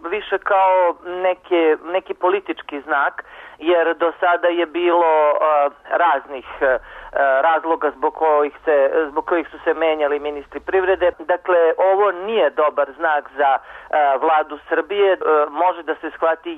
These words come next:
jedino, e, tako da već dve i po godine, e, predsednik vlade Srbije, sadašnji i ranije potpredsednik, e, pokušava da pronađe pravog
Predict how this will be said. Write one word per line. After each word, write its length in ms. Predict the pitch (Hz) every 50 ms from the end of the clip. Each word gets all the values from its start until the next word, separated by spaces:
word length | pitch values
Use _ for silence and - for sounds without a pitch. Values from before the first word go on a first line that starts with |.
| 151 170
jedino, 380 | 165 170 165 185 175 165 143 135 139 135
e, 280 | - - 156 147 147 - -
tako 400 | 160 147 143 - - - 185 165
da 140 | - 165 147
već 180 | 139 151 139 - - 147
dve 220 | 170 170 170 165
i 40 | 165
po 200 | - - 151 -
godine, 480 | - 156 156 160 160 170 165 165 156
e, 60 | 147 - - - - - - - 143 147 139 - 135 - -
predsednik 520 | - 160 160 156 - 170 151 147 147 139 143
vlade 340 | 147 143 143 139 139 143 - -
Srbije, 440 | - 151 156 147 170 175 175 170 151 - - - - - - -
sadašnji 460 | 170 156 147 160 156 - - 170 156
i 60 | 151
ranije 340 | 143 147 147 147 147 143 135
potpredsednik, 720 | - - 151 156 - - 175 165 - - 165 156 165 160 - -
e, 20 | - - - - 143 147 -
pokušava 800 | - 160 151 - - 165 180 - - 190 185 175 165 151 156 147
da 220 | 147 - 170 160 156 147 - -
pronađe 640 | 160 160 165 170 160 165 165 160 147 - 139 143 143
pravog 420 | - 160 156 151 147 139 139 135